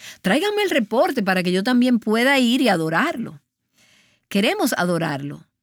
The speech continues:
Venimos de muy lejos y hemos escuchado de su Dios y nosotros lo admiramos." ¡Embuste! Ellos no están diciendo la verdad.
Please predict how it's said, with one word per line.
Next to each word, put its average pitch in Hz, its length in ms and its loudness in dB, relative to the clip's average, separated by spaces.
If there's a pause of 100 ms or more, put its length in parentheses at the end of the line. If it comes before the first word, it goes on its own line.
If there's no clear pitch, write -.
Venimos 262 460 4
de 294 100 0
muy 311 160 0
lejos 285 680 -2
y 170 120 -4
hemos 202 200 -2
escuchado 233 640 0
de 208 80 2
su 180 180 -4
Dios 240 340 -2
y 196 60 -2
nosotros 180 540 -4
lo 196 120 -2
admiramos." 170 840 -4 (500)
¡Embuste! 311 800 4 (540)
Ellos 285 240 2
no 330 40 2
están 302 220 2
diciendo 302 420 2
la 294 120 4
verdad. 262 340 0